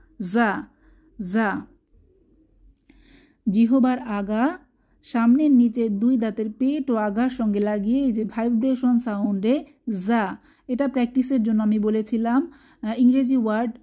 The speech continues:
জু, জিব্রা, এরপর জাইতুন, এগুলি আমরা বারবার প্র্যাকটিস করতে পারি।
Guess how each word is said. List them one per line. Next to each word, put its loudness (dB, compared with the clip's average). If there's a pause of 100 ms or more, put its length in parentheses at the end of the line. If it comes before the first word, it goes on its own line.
(260)
জু, 0 (300)
জিব্রা, 0 (460)
এরপর -6 (140)
জাইতুন, 0
এগুলি 0
আমরা 0
বারবার -2
প্র্যাকটিস -6
করতে -6
পারি। -4